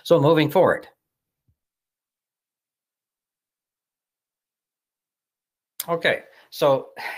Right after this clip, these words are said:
this is where it gets a little complicated. When I started to, to look at this, there is not a homogeneous group that, that, uh, there's one identified group. But okay, so let's look at the categories I came up with. And, and this is not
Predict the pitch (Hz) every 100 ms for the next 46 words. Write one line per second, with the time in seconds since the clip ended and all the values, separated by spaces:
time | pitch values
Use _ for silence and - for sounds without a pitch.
0 | 156 202 - 233 214 175 120 131 131 117
1 | 110 101 - 98 - - - 76 80 -
2 | 120 123 165 - 208 190 185 - 104 101
3 | - - _ 123 107 127 151 120 95 -
4 | 87 90 90 - - _ - _ 123 123
5 | 147 143 117 151 185 170 139 117 127 123
6 | 110 104 107 110 101 95 - - 98 92
7 | - - _ - _ - 101 92 - -
8 | 104 95 - - - 92 90 87 85 -
9 | _ 104 87 104 95 123 131 135 120 113
10 | 113 120 104 95 90 82 101 110 - -
11 | - - - - _ 107 101 131 127 85
12 | - 135 202 - 170 165 147 - - -
13 | 135 135 113 98 92 87 87 - 104 95
14 | 85 90 - 98 95 107 104 123 - 139
15 | 139 147 -